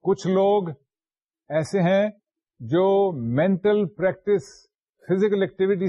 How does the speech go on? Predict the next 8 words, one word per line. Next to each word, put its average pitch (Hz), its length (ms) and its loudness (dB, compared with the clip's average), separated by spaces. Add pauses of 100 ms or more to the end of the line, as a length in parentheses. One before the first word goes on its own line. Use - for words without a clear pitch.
سے 208 100 2 (300)
پہلے 247 420 2
کریں 226 300 2
تو 208 80 0
ان 202 120 0
کی 202 160 -4
امپروومنٹ 185 520 -2
ہے 196 120 0